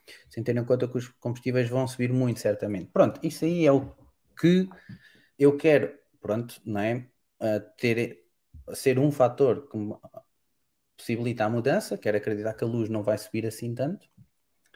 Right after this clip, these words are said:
mas pronto, eu acho que os combustíveis vão subir, ou mesmo que se mantenham estes preços, mesmo que se mantenham estes preços, se eu conseguir vender o, o Mercedes no final do ano e conseguir arranjar um bom negócio em que só aumente, por exemplo, a prestação do,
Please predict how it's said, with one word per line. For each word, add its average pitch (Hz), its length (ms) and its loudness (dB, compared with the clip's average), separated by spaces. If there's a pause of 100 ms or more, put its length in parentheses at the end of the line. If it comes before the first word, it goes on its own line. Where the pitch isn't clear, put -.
(340)
mas - 140 -8
pronto, 95 240 -4
eu 101 100 2
acho 98 280 -2
que - 80 -10 (100)
os - 140 -14
combustíveis 104 480 -6
vão 120 120 -4
subir, 170 240 -2
ou 175 60 6
mesmo 170 320 2
que - 60 -14
se - 80 -6
mantenham 165 340 0
estes - 220 -8
preços, 135 240 -2
mesmo 147 140 -2
que 143 60 -14
se - 60 -8
mantenham 143 240 -2
estes 139 220 -6
preços, 147 340 0 (260)
se - 140 -4
eu 180 60 2
conseguir 160 300 0
vender 147 280 4
o, 139 160 2
o 139 80 -2
Mercedes 123 400 -6
no 127 100 -4
final 120 300 -4
do 120 140 -4
ano 104 200 -6 (120)
e 180 100 -4
conseguir 131 300 -2
arranjar 120 260 0
um 117 80 0
bom 123 140 -4
negócio 117 500 -2
em 147 160 0
que 147 400 -4
só - 380 0
aumente, 135 340 -2 (160)
por 120 60 -6
exemplo, 117 260 -4
a 113 60 -2
prestação 123 500 -6
do, 110 480 -6